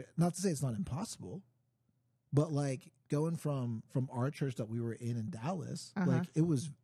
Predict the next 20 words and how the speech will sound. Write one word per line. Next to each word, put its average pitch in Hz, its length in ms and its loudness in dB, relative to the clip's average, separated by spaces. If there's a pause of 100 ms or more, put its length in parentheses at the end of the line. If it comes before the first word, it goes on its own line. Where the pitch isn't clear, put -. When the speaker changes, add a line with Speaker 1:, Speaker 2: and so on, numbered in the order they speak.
Speaker 1:
very 123 480 0
hard 113 340 -2
for 120 80 2
me 107 140 2
to 104 80 -8
find 98 320 -8
community. 98 500 -6 (960)
And 135 260 6
that 131 260 2
was 151 160 4
a 127 40 4
mass, 117 460 -2
and 127 160 6
that 143 140 2
was 185 120 2
a 143 60 4
very, 113 400 2
very 110 260 -2
large - 300 -8
church. - 540 -8